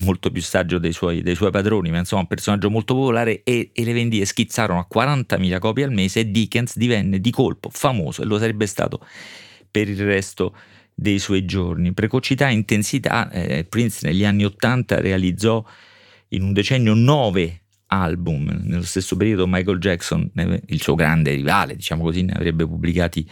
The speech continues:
due. Potremmo far notare che i Beatles pubblicarono i loro tredici album, tutti tra il sessantatré e il settanta, mi sembra, ma era un'altra epoca, e questa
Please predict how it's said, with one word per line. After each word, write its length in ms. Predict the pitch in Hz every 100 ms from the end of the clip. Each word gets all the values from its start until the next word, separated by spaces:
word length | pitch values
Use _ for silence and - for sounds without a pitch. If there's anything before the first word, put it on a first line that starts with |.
| - - - - - -
due. 460 | - 104 101 82 87
Potremmo 520 | - - 87 85 85
far 240 | 80 85 82
notare 560 | 80 80 92 85 76
che 260 | 76 95 69 - _ _ _ _ -
i 100 | 85
Beatles 640 | 82 92 85 80 - - _
pubblicarono 640 | - 80 82 92 90 87 85
i 40 |
loro 300 | 92 92 90
tredici 600 | - 104 104 92 85 87
album, 580 | 98 101 98 82 82 73 -
tutti 340 | 85 - 82
tra 140 | 73
il 100 | 82
sessantatré 600 | - 78 - 73 - 76 80
e 20 |
il 80 | 78
settanta, 640 | - - 85 80 - - - - - - _
mi 180 | - 82
sembra, 400 | 78 80 78 67
ma 120 | 73
era 120 | 78 78
un'altra 540 | 78 76 - - 76
epoca, 400 | 78 - 67 71
e 120 | 73
questa 400 | - - - -